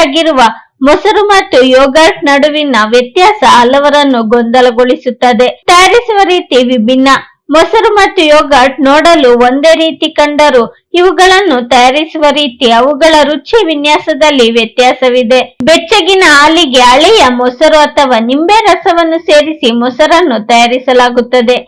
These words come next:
ಸಾಮಾನ್ಯವಾಗಿ ಮೊಸರನ್ನು ಮನೆಯಲ್ಲಿ ತಯಾರಿಸಬಹುದಾಗಿದೆ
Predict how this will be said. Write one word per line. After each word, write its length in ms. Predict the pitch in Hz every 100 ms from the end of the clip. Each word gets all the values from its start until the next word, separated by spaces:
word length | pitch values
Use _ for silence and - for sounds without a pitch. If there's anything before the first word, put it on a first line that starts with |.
| -
ಸಾಮಾನ್ಯವಾಗಿ 840 | 330 359 415 415 415 392 370 277 269 277
ಮೊಸರನ್ನು 560 | 302 339 339 339 269 247
ಮನೆಯಲ್ಲಿ 480 | 254 302 349 381 226 226
ತಯಾರಿಸಬಹುದಾಗಿದೆ 1200 | 247 247 262 262 240 254 302 240 254 233 247 262